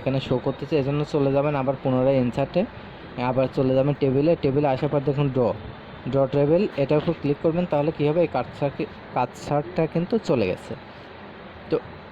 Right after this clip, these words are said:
এখন এই মনে করুন যে এগুলো যদি আমি ডিলিট করতে চাই, তাহলে কী করবো, আবার ডান মাউস ক্লিক করবো, ক্লিক করার পর দেখুন ডিলিট সেল আছে, এখান থেকে করতে পারবেন,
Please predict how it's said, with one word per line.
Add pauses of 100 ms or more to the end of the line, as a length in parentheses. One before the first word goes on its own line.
(220)
এখন (540)
এই (380)
মনে (100)
করুন
যে (100)
এগুলো (100)
যদি
আমি
ডিলিট
করতে
চাই, (100)
তাহলে
কী (100)
করবো, (160)
আবার
ডান (100)
মাউস (340)
ক্লিক
করবো, (100)
ক্লিক
করার
পর
দেখুন (100)
ডিলিট
সেল
আছে,
এখান
থেকে (100)
করতে
পারবেন,